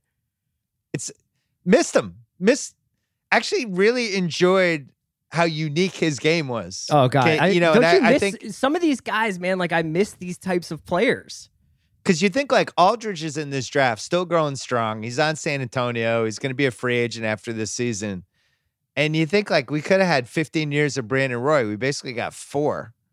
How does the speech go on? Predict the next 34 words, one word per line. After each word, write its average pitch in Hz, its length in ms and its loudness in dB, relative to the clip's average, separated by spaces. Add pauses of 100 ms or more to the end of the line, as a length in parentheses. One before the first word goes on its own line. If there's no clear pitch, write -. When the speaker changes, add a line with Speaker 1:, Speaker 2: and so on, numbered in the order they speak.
(720)
Speaker 1:
And 135 100 4
it 127 40 4
wasn't 151 340 2
like 123 220 -4
he 147 100 -4
did 131 180 0
anything 117 380 0
wrong. 110 380 0
It 101 100 -8
was 98 160 -8
just 107 300 -8
his 101 220 -8
body. 113 360 -4 (260)
There 180 220 0
was 170 140 -2
a 147 60 2
whole 165 200 2
thing 165 260 -6
about 135 440 -2
he 143 160 -4
was 107 180 -6
missing 139 340 -2
an 123 80 0
A 120 120 0
C 117 260 -4
L 131 340 2
and 101 300 -8
all 135 160 0
these 123 180 -6
different 110 300 -8
things. 135 240 -4
But 107 240 -8
the 131 80 -10
Celtics 160 800 -2